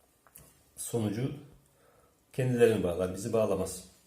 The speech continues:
Burada, e, zararlı olan biz oluruz. Çünkü, e, iş ciddiye bindiği zaman her zaman, e, sade güvenlik zarar görür. Şefler veya müdürler zarar görmez. Onlar kadrolu elemandır. Biz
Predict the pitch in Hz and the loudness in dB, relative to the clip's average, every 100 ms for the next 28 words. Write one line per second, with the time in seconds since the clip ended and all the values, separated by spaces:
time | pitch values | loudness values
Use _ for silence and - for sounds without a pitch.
0 | _ _ - - 117 120 131 - - 98 | _ _ -20 -12 -6 -2 -2 -2 -2 2
1 | 95 95 120 127 123 117 131 117 110 95 | 2 4 4 4 2 2 2 0 -2 -4
2 | 87 - 117 113 117 117 - - - - | -6 -6 -6 -4 -4 -6 -12 -20 -20 -20
3 | - _ _ - 104 95 95 95 - 120 | -20 _ _ -16 -10 -8 -6 -6 -6 -8
4 | - - - 120 120 123 101 104 123 120 | -8 -12 -6 -4 -2 -2 -2 -4 -2 2
5 | 113 95 117 - - - - - _ _ | 2 4 0 -2 -4 -16 -20 -20 _ _
6 | - - - - - - - - 95 - | -20 -20 -20 -20 -20 -20 -18 -14 -12 -12
7 | - - 117 117 120 110 113 117 117 95 | -8 -2 2 2 2 0 2 0 0 0
8 | 92 90 87 - - - 113 104 104 101 | 0 -2 -6 -4 -4 -2 -4 -2 -2 -2
9 | 98 101 98 98 110 120 113 113 101 95 | -4 0 0 2 2 0 0 -2 0 -2
10 | 92 - - - - 110 110 107 - 101 | -2 -8 -10 -12 -10 -4 -2 0 0 0
11 | 98 104 98 101 95 95 135 - - - | 0 -2 0 0 -2 -2 -6 -8 -16 -20
12 | - _ 131 139 139 | -20 _ -4 -4 -4